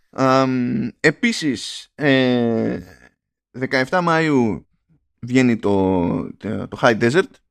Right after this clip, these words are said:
Έχουμε πει πολλάκις, τέλος πάντων. Είναι Matt Dillon, Patricia Arquette, ε, και τα λοιπά. Ε, δεν είχε ημερομηνία, τώρα έχει ημερομηνία.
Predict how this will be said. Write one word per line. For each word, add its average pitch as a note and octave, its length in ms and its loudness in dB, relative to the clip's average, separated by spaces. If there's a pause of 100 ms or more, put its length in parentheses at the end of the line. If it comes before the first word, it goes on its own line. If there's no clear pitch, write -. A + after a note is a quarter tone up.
Έχουμε A2+ 300 0
πει G#2 280 2
πολλάκις, F#2+ 400 -2
τέλος - 180 -12
πάντων. D2 260 -8
Είναι E2+ 240 -4
Matt A2 180 -2
Dillon, D#3 300 0
Patricia A2+ 520 -2
Arquette, F#3+ 280 0 (960)
ε, B2 280 0
και A#2 80 -6
τα A#2+ 140 4
λοιπά. A3 500 0 (400)
Ε, D3 460 -2
δεν D#3+ 160 0
είχε D3 140 0
ημερομηνία, C3 360 0
τώρα B2 160 0
έχει G#2 140 -4
ημερομηνία. G3+ 440 -2